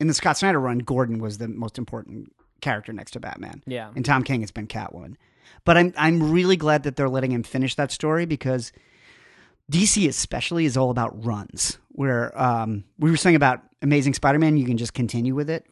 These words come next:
Speaker 1: With Batman, it's all about this story that has a beginning, a middle, and an end.
Speaker 2: Yeah.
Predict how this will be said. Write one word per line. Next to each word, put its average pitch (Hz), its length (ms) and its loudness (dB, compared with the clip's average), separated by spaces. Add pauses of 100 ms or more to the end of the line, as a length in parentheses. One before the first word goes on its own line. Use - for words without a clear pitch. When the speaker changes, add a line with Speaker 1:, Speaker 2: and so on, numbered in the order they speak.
(100)
Speaker 1:
With 139 280 -2
Batman, 156 720 0 (160)
it's 143 180 -2
all 156 320 0
about 131 400 0 (360)
this 156 200 2
story 156 360 4
that 139 120 2
has 123 220 0
a 120 60 -4
beginning, 151 540 2
a 120 120 -2
middle, 143 380 2
and 156 120 4
an 151 100 2
end. 117 180 0
Speaker 2:
Yeah. 110 160 -2